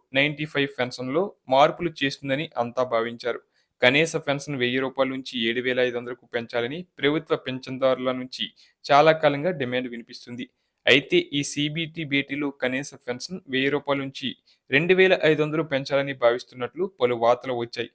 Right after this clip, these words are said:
అయితే మరీ కనీస పెన్షన్ ఎంతకు పెంచారు, సీబీటీలో ఎలాంటి నిర్ణయం తీసుకున్నారంటే ఈపీఎఫ్ఓ సెంట్రల్ బోర్డ్ ఆఫ్ ట్రస్టీ సమావేశంపై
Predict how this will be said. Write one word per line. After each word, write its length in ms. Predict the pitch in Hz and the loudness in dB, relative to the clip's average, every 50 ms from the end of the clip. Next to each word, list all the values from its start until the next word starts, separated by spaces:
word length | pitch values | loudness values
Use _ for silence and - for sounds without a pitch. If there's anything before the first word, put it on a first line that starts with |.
| _ _ _ _ _ _ _ 123 | _ _ _ _ _ _ _ 4
అయితే 280 | 131 156 160 - 202 185 | 6 6 6 4 2 2
మరీ 240 | 156 135 135 147 170 185 | 4 4 4 4 2 0
కనీస 360 | 180 - 147 147 147 160 160 - | 0 0 0 0 0 -2 -2 -4
పెన్షన్ 440 | 156 - - 139 143 - - 151 139 120 | -6 -6 -6 -6 -6 -6 -8 -6 -4 -2
ఎంతకు 320 | 120 123 123 - - - | -4 -4 -4 -8 -18 -18
పెంచారు, 480 | 131 - 127 123 123 - 135 127 131 170 185 | -12 -10 -10 -8 -6 -2 -2 0 0 -2 -4
సీబీటీలో 600 | - - - 175 180 175 190 190 180 185 180 180 165 | -8 -6 -6 -4 -4 -4 -4 -4 -2 -2 0 2 2
ఎలాంటి 300 | 139 139 143 147 147 151 | 2 2 0 -2 -4 -8
నిర్ణయం 300 | 143 139 135 139 139 147 - | -8 -8 -8 -8 -8 -10 -12
తీసుకున్నారంటే 760 | - 120 - - - 127 127 127 123 123 120 117 - 127 123 117 120 127 139 - _ _ _ 104 | -16 -14 -14 -12 -10 -4 -2 0 2 2 0 0 -2 -2 -2 -2 -2 -4 -8 -12 _ _ _ 6
ఈపీఎఫ్ఓ 640 | 120 147 175 - - - - 135 135 - 156 165 160 | 8 8 8 6 2 0 0 0 0 0 0 0 0
సెంట్రల్ 400 | - - 135 131 135 139 139 139 | 0 -2 -6 -6 -6 -8 -6 -4
బోర్డ్ 220 | 143 139 131 135 | -4 -2 -2 -4
ఆఫ్ 120 | 135 - _ | -6 -6 _
ట్రస్టీ 360 | 120 123 - - _ 127 123 110 | -6 -6 -6 -6 _ -8 -6 -6
సమావేశంపై 800 | - - 113 110 117 120 120 120 123 - 117 113 104 - 165 | -4 -4 -4 -2 -2 0 0 0 -2 -2 -4 -8 -6 -4 -4